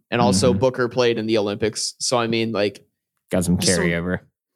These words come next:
Speaker 1: Yeah, just a little bit of fatigue. Chris Paul is obviously thirty-six and will be thirty-seven by the start of the playoffs, which is always concerning, especially when you're playing high-level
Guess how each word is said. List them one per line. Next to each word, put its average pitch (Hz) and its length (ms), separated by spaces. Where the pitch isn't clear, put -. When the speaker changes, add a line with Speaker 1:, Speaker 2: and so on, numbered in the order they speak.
Speaker 1:
Yeah, 143 280
just 139 200
a 151 40
little 143 120
bit 127 120
of 113 60
fatigue. 110 420
Chris 147 220
Paul 131 260
is 113 100
obviously 113 400
thirty-six 117 580
and 110 80
will 117 140
be 113 100
thirty-seven 113 640
by 98 120
the 110 60
start 110 260
of 110 60
the 101 80
playoffs, 101 480
which 101 180
is 107 240
always 147 320
concerning, 110 680
especially 113 600
when 113 160
you're 107 80
playing 110 240
high-level 107 720